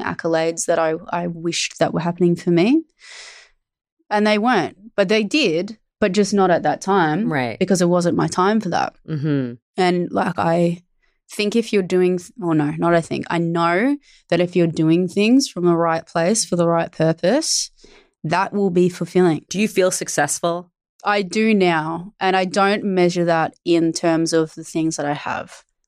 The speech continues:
Speaker 1: I'm very blessed with the things that I've got, you know,
Speaker 2: Mm-hmm.
Speaker 1: having properties
Speaker 2: Right.
Speaker 1: and the cars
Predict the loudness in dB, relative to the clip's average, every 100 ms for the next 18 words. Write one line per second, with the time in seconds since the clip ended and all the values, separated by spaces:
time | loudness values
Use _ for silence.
0 | -4 -2 0 0 -2 -4 0 0 0 -2
1 | -2 -2 -2 0 0 0 0 0 -2 0
2 | 0 -2 _ _ _ -2 2 2 2 0
3 | -4 -6 -4 -2 -2 2 0 0 _ _
4 | _ -14 -14 _ _ _ -6 -4 -2 0
5 | 2 2 0 -4 -14 _ -6 -2 0 0
6 | 2 2 2 0 0 2 2 2 0 -2
7 | -8 -14